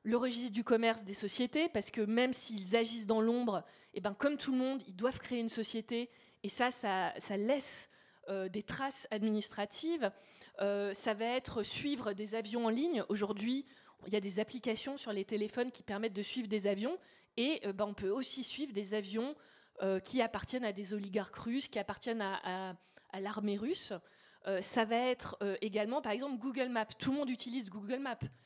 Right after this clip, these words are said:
Google Maps, c'est fantastique pour aller regarder des bases militaires, parce qu'elles sont aussi sur Google Maps. Donc voilà, ce genre de, de petit outil que je, je grossis un petit peu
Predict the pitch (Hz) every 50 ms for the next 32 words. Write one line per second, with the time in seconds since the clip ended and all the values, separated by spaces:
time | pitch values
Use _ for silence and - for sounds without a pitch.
0 | _ _ - _ _ _ _ 202 220 294 233 247 247 240 240 262 330 349 - -
1 | - 226 208 - - 294 330 320 285 240 226 - - - 339 339 - - 247 208
2 | 196 202 196 208 214 214 220 233 262 226 220 214 196 196 233 247 233 233 247 240
3 | 233 240 240 - - 320 311 294 - - - 220 196 - - 214 202 196 - -
4 | 214 - - - 277 269 - - - 262 262 359 - - _ _ _ _ _ -
5 | - - 294 247 233 254 277 233 269 254 240 220 220 - - - - - _ _
6 | _ - - - _ _ _ - 196 240 233 226 - - - 202 240 233 220 196
7 | - - 254 247 226 269 277 294 285 277 220 233 214 214 208 226 - - - 277
8 | 262 - - 254 - - 277 269 262 - 208 202 202 196 196 196 196 208 190 185
9 | 190 240 240 - - 240 226 214 - - 208 - 240 294